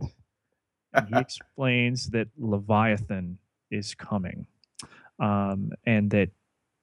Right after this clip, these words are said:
Speaker 1: she has thirty seconds after he breaks one of the,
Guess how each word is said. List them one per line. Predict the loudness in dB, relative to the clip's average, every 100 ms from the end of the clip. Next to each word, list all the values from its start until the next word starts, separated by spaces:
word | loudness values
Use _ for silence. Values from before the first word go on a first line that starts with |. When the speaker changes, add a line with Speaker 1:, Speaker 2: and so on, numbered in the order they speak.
| _ _
Speaker 1:
she | -4 2 2
has | 4 4 4 4 2 -4 -10 -20 0
thirty | 4 6 6
seconds | 4 2 0 -4 -6 -4
after | -2 -2 -4
he | -6 -6
breaks | -6 0 2 2 -2 -4 -6 -10
one | 2 4 4 2 2
of | 4 4 2 -2 -2
the, | 0 4 4 6 2